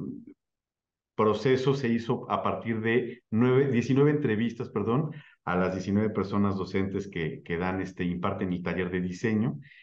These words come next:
Y en esta, estas preguntas fueron dieciséis. Después de esto, con los chicos de servicio social que tiene la coordinación de investigación, se hicieron, eh, se, se hicieron las transcripciones de las entrevistas,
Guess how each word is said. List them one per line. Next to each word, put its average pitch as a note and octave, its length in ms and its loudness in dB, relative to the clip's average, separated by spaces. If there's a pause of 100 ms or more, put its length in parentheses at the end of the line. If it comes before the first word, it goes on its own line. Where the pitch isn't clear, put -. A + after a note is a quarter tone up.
(260)
Y B2 120 4
en C3 120 6
esta, D3+ 360 2
estas - 240 -2
preguntas C#3 440 0
fueron C3+ 220 2
dieciséis. B2+ 840 -2
Después C#3 480 0
de C#3 80 4
esto, C#3 200 0
con G#2 160 0
los G2 140 -2
chicos A2+ 340 -4
de G#2 80 0
servicio G#2 380 -2
social A#2 640 0 (280)
que G2 120 -2
tiene A2+ 200 2
la G#2 140 2
coordinación F2+ 460 0
de G#2 60 2
investigación, A2 680 -2 (200)
se - 140 -6
hicieron, A#2+ 540 4
eh, F#2 520 0
se, G2 200 -2
se - 160 -6
hicieron A#2 200 0
las G#2 140 0
transcripciones G#2 720 -2
de G2+ 60 0
las F2+ 140 -4
entrevistas, A2 760 0